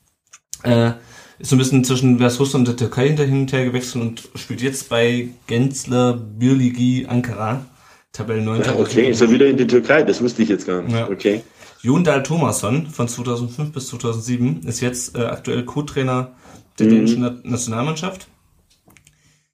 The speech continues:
Speaker 1: Yildiray Bastürk von zweitausendsieben bis zweitausendzehn,
Speaker 2: <laughs>
Speaker 1: ähm, ist jetzt, hat seine Karriere zweitausendelf dann in, bei den Blackburn Rovers beendet und ist jetzt Geschäftsführer einer Immobilienfirma in Bochum, sagt Wikipedia.
Speaker 2: Ah, okay.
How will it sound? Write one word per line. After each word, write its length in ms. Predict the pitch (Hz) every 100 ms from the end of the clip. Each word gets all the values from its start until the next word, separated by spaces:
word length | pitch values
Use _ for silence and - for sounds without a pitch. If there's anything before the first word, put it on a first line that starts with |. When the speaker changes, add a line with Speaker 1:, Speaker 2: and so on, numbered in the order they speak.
| _
Speaker 1:
Yildiray 420 | 127 139 147 127
Bastürk 540 | 113 151 - 107 147 151
von 200 | - 123
zweitausendsieben 640 | - 127 123 120 113 147
bis 140 | 131 123
zweitausendzehn, 1160 | 120 120 117 113 - 127 147 147 - - - -
Speaker 2:
<laughs> 40 |
Speaker 1:
ähm, 420 | 127 123 120 120 -
ist 220 | 123 -
jetzt, 400 | 127 127 - -
hat 140 | 123
seine 160 | 120 113
Karriere 580 | 120 107 127 143 139 -
zweitausendelf 560 | - 117 117 120 117
dann 140 | - 113
in, 240 | 110 110 - - - -
bei 80 |
den 120 | 110 110
Blackburn 360 | 120 123 117
Rovers 360 | 107 127 156 151
beendet 380 | - 131 147 151 - _ _ _ _ _ _ -
und 120 | 123
ist 160 | 107 107
jetzt 160 | 123
Geschäftsführer 560 | - 110 131 - 131 117
einer 120 | 107
Immobilienfirma 720 | 104 113 107 120 123 120 107 101
in 100 | 95
Bochum, 400 | 123 123 107 120
sagt 240 | 113 -
Wikipedia. 580 | 101 104 - 98 113 139
Speaker 2:
Ah, 460 | - 214 233 98 82
okay. 480 | - 82 95 156